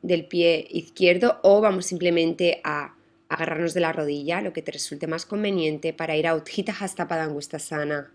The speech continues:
B. Y mirando siempre al lado opuesto, si es posible.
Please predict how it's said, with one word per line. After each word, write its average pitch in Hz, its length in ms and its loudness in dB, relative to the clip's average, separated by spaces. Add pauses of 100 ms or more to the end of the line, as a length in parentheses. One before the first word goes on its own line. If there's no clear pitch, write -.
(100)
B. 147 320 -8 (1400)
Y 170 120 0
mirando 165 360 2
siempre 165 560 -2 (140)
al 175 100 -4
lado 160 200 2
opuesto, 143 400 -10
si - 100 -12
es 139 80 -12
posible. 202 580 -6